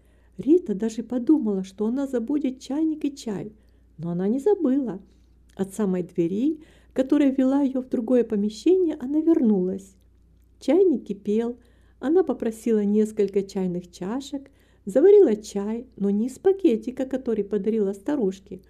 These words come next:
а из другого, и налила его в чашку. Положив сахар и добавив молока, она подала его женщине, налила себе и предложила всем желающим, которые были там.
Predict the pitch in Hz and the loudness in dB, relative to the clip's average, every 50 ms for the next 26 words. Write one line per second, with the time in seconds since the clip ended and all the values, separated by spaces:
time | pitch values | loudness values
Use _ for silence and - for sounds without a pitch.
0 | _ _ _ _ - 175 185 214 214 - - - 349 349 - - 185 170 165 170 | _ _ _ _ -10 -8 -6 -6 -4 0 4 4 4 4 4 2 2 2 0 -4
1 | 170 - _ _ _ _ _ _ _ _ _ 226 220 202 190 180 175 180 165 160 | -12 -16 _ _ _ _ _ _ _ _ _ 2 2 2 2 0 -2 -4 -6 -4
2 | 170 196 247 254 262 311 - _ - - 185 175 170 180 - - - 202 - - | -4 -4 -4 -6 -8 -12 -18 _ -14 -12 -12 -12 -12 -14 -18 -20 -20 -20 -20 -20
3 | _ _ _ _ _ _ _ _ _ _ _ _ - 190 202 196 185 - 190 190 | _ _ _ _ _ _ _ _ _ _ _ _ -2 -2 0 0 0 -2 -4 -6
4 | - - - 208 220 262 269 269 - 214 196 - 208 202 202 185 190 196 196 190 | -8 -10 -8 -6 -4 -4 -6 -6 -8 -12 -8 -6 -6 -6 -4 -6 -6 -6 -6 -6
5 | 185 185 - 185 180 175 175 175 - - 262 349 403 392 - _ _ _ _ _ | -6 -6 -8 -10 -8 -8 -10 -12 -10 -8 -6 -6 -6 -8 -10 _ _ _ _ _
6 | _ - 311 381 466 440 - 381 359 - 262 269 294 285 294 285 285 269 269 - | _ -4 -2 -2 -2 0 0 0 0 0 0 -2 -2 -2 -4 -4 -4 -6 -6 -4
7 | 233 226 220 214 214 214 - - 214 202 202 202 208 214 _ _ _ _ _ _ | -2 -2 0 0 0 -2 -6 -8 -8 -8 -6 -8 -10 -12 _ _ _ _ _ _
8 | _ - 190 202 214 226 247 254 247 233 220 - - 196 170 175 196 190 226 277 | _ -6 -4 -2 -2 0 0 0 -2 -4 -6 -8 -8 -8 -8 -4 -4 -2 0 0
9 | 330 359 349 - - _ _ _ _ - 247 - 247 214 202 220 226 226 220 - | 0 0 -2 -6 -12 _ _ _ _ -6 -4 -4 -4 -4 -4 -4 -4 -6 -6 -4
10 | - 285 320 359 359 - - - - - 208 208 214 214 - 254 240 220 202 185 | -2 2 2 2 2 0 -4 -6 -4 -2 -2 -2 -2 -6 -10 -12 -10 -8 -6 -4
11 | 185 190 190 - - 202 196 202 202 - - 214 208 208 214 208 202 196 202 196 | -4 -6 -6 -8 -10 -10 -10 -10 -10 -10 -10 -8 -8 -6 -6 -6 -6 -4 -2 -2
12 | 202 220 220 220 - 180 160 156 151 180 190 | -2 -4 -6 -8 -10 -12 -12 -12 -12 -14 -18